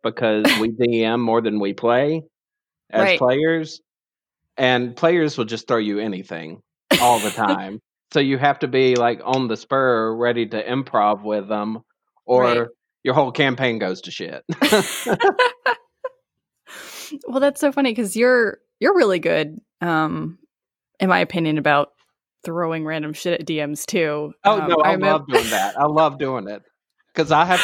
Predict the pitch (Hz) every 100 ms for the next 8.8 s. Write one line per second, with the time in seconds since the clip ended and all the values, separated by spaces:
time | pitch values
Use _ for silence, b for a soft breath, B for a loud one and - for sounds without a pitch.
0 | - 202 185 190 180 190 185 135 135 175
1 | 156 135 135 139 139 - 120 127 120 117
2 | - - 95 - - _ _ - 240 220
3 | - 190 170 160 180 170 202 185 160 160
4 | 160 151 160 320 - - - 339 - 349
5 | - - - 392 233 214 202 185 180 185
6 | 170 165 151 156 - 180 180 214 208 202
7 | 160 170 185 180 175 160 151 151 151 156
8 | _ 165 160 151 151 147 147